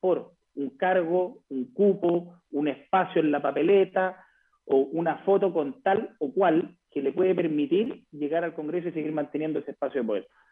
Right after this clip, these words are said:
Entonces, por ejemplo, y aquí un ejemplo súper concreto, José Antonio antes de irse del Congreso dejó planteada una ley,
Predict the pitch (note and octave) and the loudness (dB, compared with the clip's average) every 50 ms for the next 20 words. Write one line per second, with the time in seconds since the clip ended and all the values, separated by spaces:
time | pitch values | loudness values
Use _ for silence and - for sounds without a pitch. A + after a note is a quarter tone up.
0 | _ _ - C#3+ C#3+ - D#3+ D#3+ F3 F3 F3+ B3 G#3 F3 - B2 A2+ - - - | _ _ -10 -10 -2 2 4 6 6 8 6 6 6 6 4 4 4 2 0 -8
1 | _ _ _ _ _ _ _ _ _ - - _ _ - C#3 C#3+ C#3+ C#3 D#3 F3 | _ _ _ _ _ _ _ _ _ -20 -20 _ _ -4 -2 0 2 4 6 6
2 | F#3+ F#3 - - - E3+ E3 F3 F3 F#3 E3+ F#3+ F3 - - - E3 D3 C#3+ D3+ | 6 6 4 2 0 0 0 0 0 0 0 0 -2 0 -2 -2 -2 -2 -2 -2
3 | D3 D3 C#3+ - F#3 F3+ F#3 F#3+ F#3+ F#3 F3+ F3 F#3 E3 D#3+ E3 E3 E3 - - | -4 -4 -2 -2 -2 0 0 -2 -2 -2 -2 -4 -2 0 0 0 0 -2 -2 -2
4 | F3 F3 E3+ F3 D#3 D#3+ D#3 D#3+ F3+ E3+ - E3+ E3 D#3+ D3 - F3+ F3+ F3 E3+ | -2 -2 -2 -4 -4 -4 -2 -2 -2 -2 -2 -2 -2 -2 0 -2 -2 0 0 0
5 | D#3+ - - F#3 F#3+ F#3+ F#3+ F3+ E3+ E3 G3 G3+ E3 B2 G2+ - | 0 0 2 2 4 4 2 2 2 2 2 2 0 -2 -4 -10